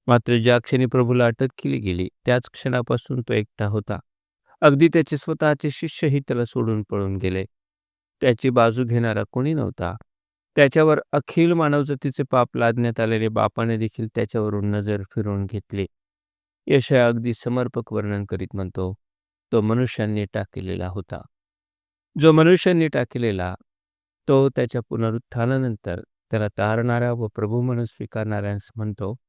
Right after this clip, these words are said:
"युगाच्या समाप्तीपर्यंत मी सर्व दिवस तुमच्याबरोबर आहे."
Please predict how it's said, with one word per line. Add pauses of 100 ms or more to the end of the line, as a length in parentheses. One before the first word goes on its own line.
(680)
"युगाच्या
समाप्तीपर्यंत
मी
सर्व
दिवस (140)
तुमच्याबरोबर
आहे."